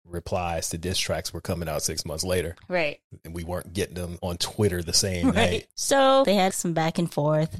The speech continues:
Speaker 2: but eventually they just ended. <laughs>
Speaker 1: What's funny
Speaker 2: Uh-huh.
Speaker 1: is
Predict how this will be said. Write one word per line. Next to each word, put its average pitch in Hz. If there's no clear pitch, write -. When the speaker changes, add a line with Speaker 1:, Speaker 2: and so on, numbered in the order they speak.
Speaker 2:
but -
eventually 190
they 190
just -
ended. 262
<laughs> -
Speaker 1:
What's 120
funny 135
Speaker 2:
Uh-huh. 76
Speaker 1:
is 98